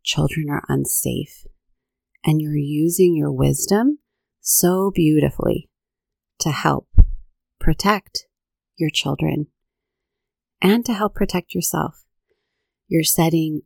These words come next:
appropriate boundaries and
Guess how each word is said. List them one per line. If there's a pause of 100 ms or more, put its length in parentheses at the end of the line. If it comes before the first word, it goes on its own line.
(120)
appropriate (320)
boundaries (1200)
and